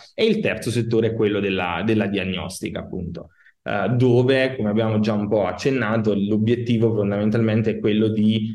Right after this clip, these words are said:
riuscire a pro-, dare una diagnosi in determinate patologie. Si tratta di patologie oncologiche, ma anche di malattie rare,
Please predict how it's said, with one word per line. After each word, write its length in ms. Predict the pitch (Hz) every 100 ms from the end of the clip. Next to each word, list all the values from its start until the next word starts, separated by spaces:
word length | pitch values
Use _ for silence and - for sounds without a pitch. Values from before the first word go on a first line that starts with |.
| -
riuscire 800 | - 135 139 127 123 135 131 131
a 460 | 107 104 107 110 110 - _
pro-, 280 | - 107 107 107 107
dare 240 | 104 123 117
una 140 | 110
diagnosi 800 | 110 117 139 127 123 110 110 107
in 80 | 107
determinate 560 | 107 104 107 110 113 110
patologie. 640 | 101 101 101 117 143 117
Si 160 | 113
tratta 320 | 101 101 101 104
di 160 | 107
patologie 720 | 104 104 104 101 113 107 101
oncologiche, 1080 | 117 113 110 104 127 131 113 110 104 110 104
ma 220 | 104 101
anche 680 | 110 113 110 110 101 101 -
di 140 | - 120
malattie 460 | 110 98 107 113
rare, 500 | 104 117 95 87 85